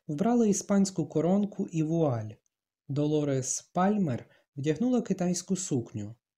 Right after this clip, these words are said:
а Ліліан Дюнкерк — світло-голубі штани і короткий кожушок.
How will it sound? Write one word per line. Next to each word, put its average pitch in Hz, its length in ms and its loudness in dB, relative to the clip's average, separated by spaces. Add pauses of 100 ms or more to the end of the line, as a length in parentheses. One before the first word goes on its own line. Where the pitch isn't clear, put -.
(260)
а 135 100 -2
Ліліан 135 520 0
Дюнкерк — 156 720 -4 (260)
світло-голубі 170 880 0
штани 170 580 0 (280)
і 247 80 -2
короткий 175 640 0
кожушок. 135 840 -4